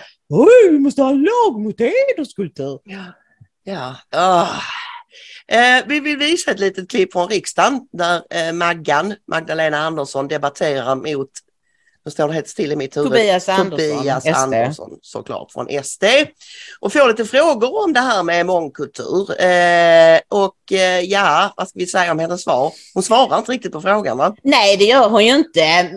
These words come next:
Speaker 1: Hon försöker ju med konststycket att dels säga att i Sverige ska svenska lagar och seder och traditioner gälla. Men,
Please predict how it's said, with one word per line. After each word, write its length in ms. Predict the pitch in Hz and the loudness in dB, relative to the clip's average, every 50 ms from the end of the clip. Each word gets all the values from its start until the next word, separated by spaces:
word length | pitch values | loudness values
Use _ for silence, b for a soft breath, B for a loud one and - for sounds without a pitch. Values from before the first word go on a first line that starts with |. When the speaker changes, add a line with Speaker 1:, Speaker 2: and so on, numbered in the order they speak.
| 190 - | -8 -4
Speaker 1:
Hon 460 | 208 262 247 294 262 240 214 208 202 | -4 0 2 4 4 4 2 0 -2
försöker 880 | - 320 - - - - - 494 392 277 220 185 190 - - 202 202 202 | -2 -2 -2 -2 -4 -2 2 2 4 4 4 2 2 -2 -4 -2 0 2
ju 140 | 196 202 | 2 2
med 340 | 240 285 320 262 220 196 - | 4 2 2 2 0 -2 -4
konststycket 640 | - - 254 262 277 - - - 202 170 - 190 - | -6 -4 -4 -4 -4 -6 -6 -4 -4 -4 -4 -4 -4
att 160 | 185 185 - _ | -4 -4 -2 _
dels 300 | - 392 392 392 349 - | 2 2 2 2 0 0
säga 260 | - 359 330 302 214 165 | 2 2 2 2 2 0
att 120 | 147 - | -2 -4
i 40 | 139 | -4
Sverige 600 | - - - - - 427 427 339 240 185 170 165 | -4 -4 -2 0 2 2 2 2 2 0 0 -2
ska 160 | - - 190 - | -2 -4 -4 -6
svenska 720 | - - - - 226 392 392 208 151 151 - - - 392 370 | -6 -8 -12 -4 0 2 2 2 0 -4 -8 -4 -2 0 2
lagar 440 | 370 359 330 330 320 247 240 214 190 190 | 4 6 4 4 4 2 0 0 0 0
och 60 | 180 175 | -2 0
seder 560 | - 226 208 214 226 196 175 170 165 - 190 | 0 0 0 0 0 -2 -4 -4 -4 -2 -2
och 160 | 175 156 - | -2 -4 -2
traditioner 560 | - 190 170 175 165 208 196 156 147 139 135 | -4 -4 -4 -2 -2 -2 -2 -2 -2 -4 -6
gälla. 580 | 143 143 147 151 175 175 135 98 113 143 156 147 156 147 - | -6 -4 -2 0 0 0 0 0 -2 -2 -2 -2 -6 -10 -8
Men, 540 | 202 196 214 214 196 190 190 196 196 190 | -6 -2 0 2 2 2 2 0 -2 -4